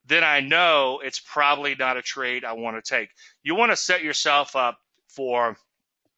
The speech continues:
success, okay? Would volume at price, uh, chart help you to identify overhead supply? I don't use volume at all, but I have admittedly,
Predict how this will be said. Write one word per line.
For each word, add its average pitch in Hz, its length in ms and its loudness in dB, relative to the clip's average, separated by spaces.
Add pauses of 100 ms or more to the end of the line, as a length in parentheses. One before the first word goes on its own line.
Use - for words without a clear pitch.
(520)
success, - 720 -4 (200)
okay? 110 280 -4 (3000)
Would 147 140 -6
volume 220 320 4
at 214 140 2
price, - 800 2
uh, 151 480 4
chart 185 360 2
help 170 300 2 (140)
you 165 140 0
to 160 120 0
identify 151 680 4 (380)
overhead 147 400 2
supply? 127 420 0 (100)
I 143 100 2 (120)
don't 262 280 4
use 233 220 0
volume 180 400 4
at 175 80 4
all, 120 360 4 (840)
but 160 300 2
I 151 180 4
have 180 460 2
admittedly, 147 880 0